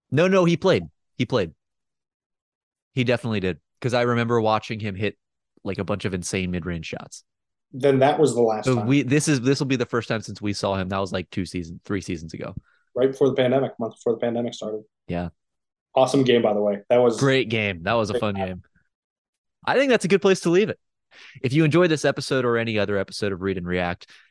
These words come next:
Speaker 1: make sure to leave us a rating and review. Those help out the show a lot. You can also send us an email at readandreactpodcast at gmail dot com.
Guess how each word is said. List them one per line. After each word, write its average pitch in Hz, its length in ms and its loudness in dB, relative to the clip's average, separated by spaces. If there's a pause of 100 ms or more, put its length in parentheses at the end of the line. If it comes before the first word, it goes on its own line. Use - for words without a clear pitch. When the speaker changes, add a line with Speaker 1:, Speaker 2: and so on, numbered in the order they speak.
Speaker 1:
make 147 140 2
sure 202 120 2
to 175 60 4
leave 147 180 2
us 131 100 -4
a 123 60 -2
rating 113 300 -2
and 107 100 -6
review. 104 340 0
Those 104 200 0
help 101 180 -2
out 101 120 -4
the 98 60 -10
show 92 220 -4
a 90 40 -2
lot. 90 340 0 (560)
You - 60 -14
can 110 60 -4
also 110 140 -4
send 107 180 -2
us 101 120 -6
an 98 140 -8
email 117 500 0 (400)
at - 60 -20
readandreactpodcast 101 1300 -2
at 85 140 -8
gmail 95 400 -4
dot - 220 -6
com. 104 420 -4